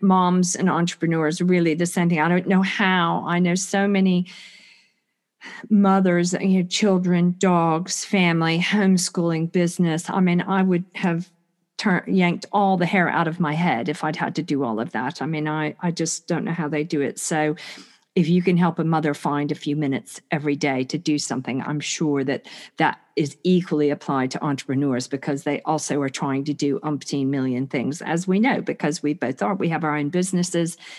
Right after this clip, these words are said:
and you have to find a way to do it all. So it's, um, it's quite a, it's quite a task at hand, an exciting thing, but a, a task at hand. Um, so how do you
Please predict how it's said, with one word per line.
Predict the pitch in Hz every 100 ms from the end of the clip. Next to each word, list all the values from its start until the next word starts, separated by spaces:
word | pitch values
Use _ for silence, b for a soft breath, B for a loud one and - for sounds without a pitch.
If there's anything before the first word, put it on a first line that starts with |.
| B
and | - 170
you |
have | 165 180 -
to |
find | 175 - 170 165
a |
way | 165 165
to | 185
do | 180 196
it | 180
all. | 202 - -
So | - - 165 147 147 B B B B B
it's, | 185 175 - 185
um, | 165 160 -
it's | 185 180
quite | - 202 180 175
a, | 175 160 156 -
it's | 185 -
quite | - 180
a | 147
task | - 175 165 -
at | 160
hand, | 180 165 190
an | 220
exciting | - - 240 226 180
thing, | 170 131 113
but | 165 156
a, | 151 185
a |
task | 180 175 170 -
at | -
hand. | 175 160 - B B B B B B B _
Um, | 269 262 _
so | - 349 320 - _
how | - - 359 392 415
do | 427 392 349
you | 277 180 - 104 202 196